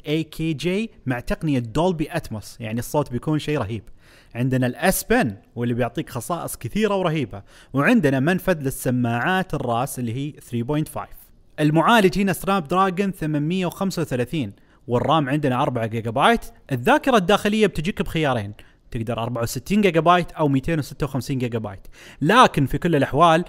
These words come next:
تقدر تدخل ذاكرة خارجية عن طريق منفذ الذاكرة الخارجي حتى أربعمية جيجا بايت.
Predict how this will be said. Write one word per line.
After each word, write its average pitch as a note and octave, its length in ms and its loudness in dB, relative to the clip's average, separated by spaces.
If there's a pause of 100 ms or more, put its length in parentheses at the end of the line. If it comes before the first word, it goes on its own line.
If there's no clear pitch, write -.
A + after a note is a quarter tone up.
(300)
تقدر D3+ 260 2
تدخل D3 420 -4
ذاكرة B2 320 -2
خارجية B2 600 0
عن D#3 140 4
طريق A#2 220 -4
منفذ A#2+ 280 -4
الذاكرة F3+ 380 -4
الخارجي F3+ 480 -2
حتى - 300 -6
أربعمية C#3 680 0
جيجا C#3+ 200 0
بايت. G#2+ 340 -6